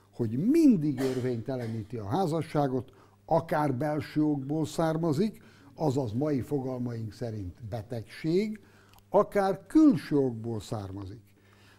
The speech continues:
Ez utóbbi külső okon elsősorban a megbabonázást, a maleficiumot értették. A kései középkorban a frigiditáson az abszolút impotenciát értették, vagyis a bárkivel való viszonyban fennálló teljes képtelenséget,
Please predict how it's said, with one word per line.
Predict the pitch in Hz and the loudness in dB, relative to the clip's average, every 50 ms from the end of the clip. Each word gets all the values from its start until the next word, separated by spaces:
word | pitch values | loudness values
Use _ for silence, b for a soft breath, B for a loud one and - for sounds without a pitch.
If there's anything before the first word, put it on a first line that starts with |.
| b b b | b b b
Ez | - 131 107 - | -4 -4 -2 0
utóbbi | 220 254 254 - 262 226 202 175 151 165 151 | 2 0 2 4 6 6 6 6 4 0 -4
külső | - - 208 226 208 170 - - 147 | -2 -2 0 0 0 0 0 0 2
okon | 147 147 127 - - 123 110 139 - | 2 2 0 0 -2 -2 -2 -2 -4
elsősorban | - 160 196 233 233 180 - - 180 151 127 - - 151 143 131 127 131 127 117 | -2 0 0 2 0 0 -2 -4 -4 -4 -4 -4 -2 -2 -2 -2 0 -2 -2 -2
a | 107 101 | -2 -2
megbabonázást, | 101 123 180 208 185 170 165 185 170 156 165 160 156 156 151 147 127 123 139 135 135 - - - | 0 2 2 2 2 2 0 0 0 -2 -4 -4 -2 -2 -2 -4 -4 -4 -4 -6 -6 -8 -12 -12
a | - 127 | -8 -6
maleficiumot | 120 139 160 165 151 135 117 110 - - 123 98 - - - 113 107 101 98 110 107 98 - | -4 -2 -2 -2 -2 -2 -4 -6 -8 -12 -12 -12 -12 -16 -14 -12 -12 -10 -10 -12 -12 -14 -12
értették. | 151 151 113 104 - - - 110 - _ _ - 143 143 - _ - - | -6 -6 -6 -6 -6 -12 -18 -20 -20 _ _ -20 -20 -20 -20 _ -14 -4
A | - 147 - | -4 -4 -2
kései | - - 277 311 277 - - 185 151 131 120 | 2 6 6 6 6 6 4 2 2 2 0
középkorban | - - 220 160 160 160 131 - - - 139 123 113 117 139 170 196 190 - - b b b b b b b - | 0 0 0 2 4 2 0 0 0 -2 -2 -2 0 0 0 0 0 -2 -6 -10 b b b b b b b -10
a | 123 113 | -10 -10
frigiditáson | - - - 185 262 240 202 160 131 110 110 101 - - 110 101 101 92 - - 117 139 165 180 160 - b b b b b b | -10 -6 -2 -2 -2 0 0 0 -2 -2 -2 -8 -8 -8 -10 -10 -10 -10 -6 -4 -2 -2 -2 -4 -6 -12 b b b b b b
az | - 135 98 | -12 -10 -8
abszolút | - 214 226 - - - 139 123 107 104 104 - | -4 -2 -4 -4 -2 0 0 0 0 0 -4 -2
impotenciát | 139 123 117 - 117 - - 113 107 98 - - 107 98 95 92 - | -2 -2 -2 -4 -8 -6 -4 -6 -6 -6 -6 -6 -8 -8 -6 -4 0
értették, | 180 180 170 180 175 156 - - - 165 175 170 170 | 0 0 0 0 -2 -4 -4 -2 -2 -2 -2 -2 -2
vagyis | 135 135 151 156 139 - | 0 0 0 0 0 -2
a | 156 139 | -2 0
bárkivel | 123 135 160 147 131 113 - - 110 98 110 110 113 104 | 2 2 2 2 0 -2 -4 -6 -6 -6 -6 -8 -8 -6
való | 110 127 127 117 113 | -4 -2 -2 -2 -2
viszonyban | 110 143 131 - 131 123 113 110 107 | -2 -4 -4 -2 -2 -4 -2 -4 -8
fennálló | 101 - 131 131 127 127 123 123 123 120 | -8 -6 -4 -4 -4 -4 -4 -6 -6 -6
teljes | - - 139 123 117 113 98 - - | -4 -2 -2 -2 -2 -6 -8 -10 -8
képtelenséget, | - 131 131 135 - - 151 156 156 147 156 - 170 160 165 196 214 - - | -4 -4 -4 -4 -4 -6 -6 -4 -4 -6 -6 -6 -8 -6 -4 -4 -6 -6 -10